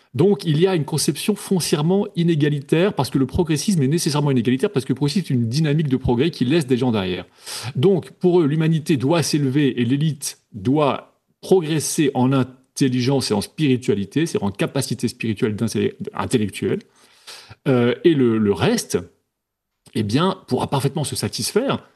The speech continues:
euh, d'une humani-, d'une vie, euh, d'une vie simplifiée, d'une vie facilitée, d'une vie organisée, d'une vie pacifiée,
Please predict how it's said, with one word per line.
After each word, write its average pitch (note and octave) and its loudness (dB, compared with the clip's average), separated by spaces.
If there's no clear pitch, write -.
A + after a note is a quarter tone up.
euh, C3 4
d'une C3+ -2
humani-, B2+ 0
d'une A#2+ 0
vie, C3+ 0
euh, G2+ -2
d'une A2+ -4
vie A#2+ 0
simplifiée, C3+ 0
d'une B2 -2
vie A2+ -4
facilitée, B2+ -2
d'une B2+ -2
vie A#2 -4
organisée, A#2+ 0
d'une B2+ -2
vie A#2 -2
pacifiée, C#3 -2